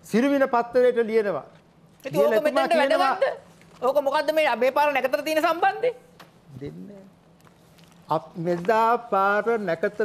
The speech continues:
Speaker 1: තියෙන සම්බන්ධය
Speaker 2: ඕක
Speaker 1: තමයි
Speaker 2: කියන්න බලන්න.
Speaker 1: අපි අනුගමනය කරන්නේ ඈපාප්පුහම ඇති කරපු සම්-, සම්ප්‍රදාය.
Speaker 2: ඉතින් ඔබතුමාලා ජ්‍යොතිර්වේදය කරන්නේ අපරාධෙනේ. ඈ?
Speaker 1: ජෝතිර්වේදය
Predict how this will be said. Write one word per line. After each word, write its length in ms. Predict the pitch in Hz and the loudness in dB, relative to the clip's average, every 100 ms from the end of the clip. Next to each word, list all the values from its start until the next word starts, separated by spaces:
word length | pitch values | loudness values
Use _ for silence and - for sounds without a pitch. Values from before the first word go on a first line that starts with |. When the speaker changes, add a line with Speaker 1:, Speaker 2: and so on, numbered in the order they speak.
| 208 | -4
Speaker 1:
තියෙන 280 | - 208 208 | -4 -4 -4
සම්බන්ධය 680 | 202 151 175 196 196 185 160 | -4 -6 -2 -2 -2 -4 -2
Speaker 2:
ඕක 220 | 240 254 | 2 4
Speaker 1:
තමයි 100 | 277 | 4
Speaker 2:
කියන්න 240 | 285 285 | 2 2
බලන්න. 320 | 269 277 277 294 - - | 2 2 0 -10 -14 -2
Speaker 1:
අපි 300 | - 262 302 311 - - - - - _ _ | -2 0 -2 -2 -8 -20 -20 -20 -20 _ _
අනුගමනය 580 | 156 226 311 277 226 214 | 0 2 4 4 4 2
කරන්නේ 560 | 196 190 190 196 185 190 190 - | 2 2 2 -2 -6 -6 -8 -4
ඈපාප්පුහම 880 | 170 196 196 214 185 - 208 190 208 | 0 0 2 2 2 -2 -4 -2 -2
ඇති 240 | 175 - | -2 -2
කරපු 240 | 185 185 185 | -4 -4 -4
සම්-, 280 | 180 185 - - | -4 -4 -12 -20
සම්ප්‍රදාය. 520 | - 185 196 156 147 | -2 -2 0 0 0
Speaker 2:
ඉතින් 120 | 214 | 2
ඔබතුමාලා 500 | 269 285 285 269 254 | 2 2 0 2 2
ජ්‍යොතිර්වේදය 640 | 233 254 262 269 262 240 240 | 4 2 2 2 0 2 2
කරන්නේ 260 | 233 220 | 2 2
අපරාධෙනේ. 640 | 214 254 214 160 139 120 101 - - _ - - - _ _ _ - - - - - _ _ _ - | 0 2 2 2 0 -6 -10 -16 -20 _ -20 -20 -20 _ _ _ -20 -20 -20 -20 -20 _ _ _ 0
ඈ? 200 | 311 480 440 - _ _ - _ - | 0 0 -4 -20 _ _ -20 _ -10
Speaker 1:
ජෝතිර්වේදය 1040 | 127 190 220 220 254 233 208 208 220 214 | 0 2 2 0 -4 -2 2 4 2 2